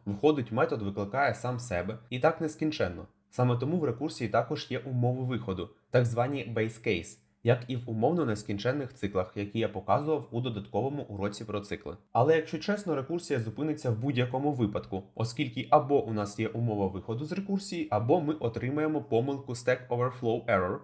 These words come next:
що призведе до повної зупинки програми. Суть полягає у тому, що кожен раз, коли ми перевикликаємо наш метод, цей метод вкладається в пам'ять, в стек. Метод виконується у наступній послідовності.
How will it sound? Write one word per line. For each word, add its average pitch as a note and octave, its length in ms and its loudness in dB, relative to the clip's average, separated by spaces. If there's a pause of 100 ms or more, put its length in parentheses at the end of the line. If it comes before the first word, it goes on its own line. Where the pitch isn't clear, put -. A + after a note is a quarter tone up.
що - 180 -4
призведе A2 460 0
до B2+ 140 0
повної C3+ 460 -2
зупинки A2+ 480 -2
програми. F#2 480 0 (200)
Суть E3+ 240 0
полягає C#3 420 4
у C#3 140 -4
тому, E3+ 440 0
що B2 240 -2
кожен F3+ 340 4
раз, - 400 2
коли C3+ 200 2
ми D3 120 2
перевикликаємо D3 920 0
наш B2 280 -2
метод, F#2+ 400 0 (280)
цей C#3+ 220 6
метод B2+ 420 0
вкладається B2+ 600 2
в D3+ 140 -6
пам'ять, F#2+ 340 4 (220)
в - 80 -8
стек. - 340 6 (240)
Метод C#3+ 360 4
виконується C#3+ 600 0
у C3+ 140 -6
наступній B2+ 480 -2
послідовності. B2 840 2